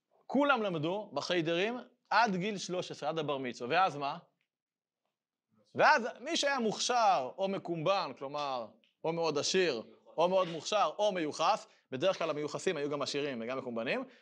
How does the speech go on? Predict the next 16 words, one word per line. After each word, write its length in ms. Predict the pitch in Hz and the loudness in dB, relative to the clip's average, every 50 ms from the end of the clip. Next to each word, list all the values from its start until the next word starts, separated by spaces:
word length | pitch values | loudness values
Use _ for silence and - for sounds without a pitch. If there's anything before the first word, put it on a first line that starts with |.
| _ _ _ | _ _ _
אוקיי? 320 | 135 131 - 247 285 311 294 - - - _ _ _ _ | -2 0 2 2 2 2 0 -6 -12 -20 _ _ _ _
אז 300 | 214 247 294 302 302 247 226 240 | 4 4 6 4 4 2 -2 -4
הם 140 | - 247 247 | -6 -6 -4
נשארו 340 | 247 226 - 220 220 214 208 | -4 -4 -4 -4 -4 -2 -2
ללמוד, 380 | 196 190 180 160 160 156 156 165 | -2 -2 -2 -2 -2 -2 0 0
אבל 160 | 160 185 190 | 0 0 0
רוב 220 | 190 226 269 269 | 0 0 0 0
החבר'ה 520 | 277 - - 214 202 185 147 156 160 151 147 175 - _ _ _ _ _ - _ _ _ _ _ _ _ _ _ _ _ - | 0 0 0 -2 -2 -2 -2 -4 -6 -6 -8 -10 -16 _ _ _ _ _ -20 _ _ _ _ _ _ _ _ _ _ _ 4
יצאו 360 | 214 254 254 240 233 226 226 | 4 4 4 4 0 -2 0
לעבוד. 580 | 233 262 269 277 233 311 339 285 180 127 117 110 - _ _ _ _ _ _ - | 2 2 2 2 2 2 2 2 2 -2 -6 -14 -18 _ _ _ _ _ _ 2
מה 120 | 165 202 | 2 4
זה 100 | 196 220 | 4 2
יצאו 280 | 247 220 - - 202 196 | 0 -2 -4 -4 -4 -2
לעבוד, 380 | 185 170 139 123 139 170 165 | 0 0 0 -2 -2 -4 -4
הכשרה 220 | 151 131 - 160 160 | -4 -6 -6 -6 -6
מקצועית? 520 | 160 147 - - 160 196 254 269 - - | -6 -8 -8 -6 -6 -4 -4 -6 -8 -10